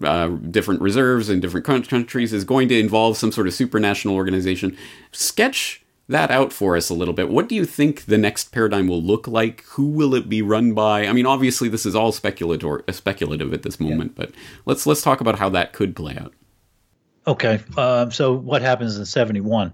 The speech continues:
Speaker 2: Nixon closes the gold window and breaks the link between the dollar and gold. And gold was supposed to be the ultimate reserve, right? It would, it could settle all transactions, it's real money and all that.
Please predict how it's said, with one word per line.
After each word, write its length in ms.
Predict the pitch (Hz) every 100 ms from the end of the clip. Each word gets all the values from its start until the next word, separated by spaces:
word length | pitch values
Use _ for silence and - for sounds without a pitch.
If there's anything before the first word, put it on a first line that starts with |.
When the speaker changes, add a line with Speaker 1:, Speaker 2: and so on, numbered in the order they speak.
| _ -
Speaker 2:
Nixon 360 | 123 135 127
closes 320 | 117 120 104 107
the 80 |
gold 240 | 104 120 120
window 480 | 107 98 92 87 - _ _ _ _ _
and 140 | 120 101
breaks 260 | 123 -
the 80 | -
link 320 | 104 110 104
between 220 | - 107
the 60 | 98
dollar 500 | 90 104 101 95 90 _ _ _ _
and 140 | 95
gold. 340 | 92 101 87 - _ _ _ _ _
And 80 | 101
gold 280 | 101 120 110
was 100 | 101
supposed 160 | 117 95
to 60 |
be 100 | 113
the 140 | 98 104
ultimate 340 | 107 113 104
reserve, 580 | 92 87 104 92 80 - _ -
right? 260 | 95 92
It 80 | 92
would, 260 | 92 87 -
it 120 | 107
could 100 | 98
settle 280 | - 120 104
all 180 | 98 101
transactions, 840 | 110 92 107 107 101 110 92 - - - - -
it's 180 | 92 -
real 200 | 107 101
money 260 | 98 95
and 100 | 92
all 160 | 92 90
that. 380 | 123 127 120